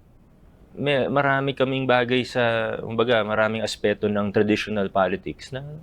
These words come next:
tinatalikuran. Ang, ang, ang punto ko naman, ang philosophy ko, eh, patunayan natin na kayang gawin. Kung, if we're proven wrong, kung matalo,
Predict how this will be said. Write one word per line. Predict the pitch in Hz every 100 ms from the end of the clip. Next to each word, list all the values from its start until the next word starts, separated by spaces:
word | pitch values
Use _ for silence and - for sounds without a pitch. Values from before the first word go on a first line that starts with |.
| - - - -
tinatalikuran. | 143 131 123 113 117 117 101
Ang, | 117 -
ang, | 160 156 147 - - - - -
ang | 147 143 147 143 143 127 120 127 151 - -
punto | 160 151
ko | 165 160
naman, | 156 110
ang | 117 123
philosophy | 135 139 - 139 151
ko, | 92 98 - - - - - -
eh, | - 143 143 92 92 92 180 - - - - - - - -
patunayan | - - 208 294 202
natin | 180 175 185 185
na | 165 151 147
kayang | 139 139 131 131
gawin. | 107 170 113 92 - - - - - -
Kung, | 117 - 50 - -
if | 135
we're | 160 165
proven | 190 185 220
wrong, | 190 156 202 208 _ _ _ _ _ _ - - - - -
kung | 107
matalo, | 131 - 254 180 175 180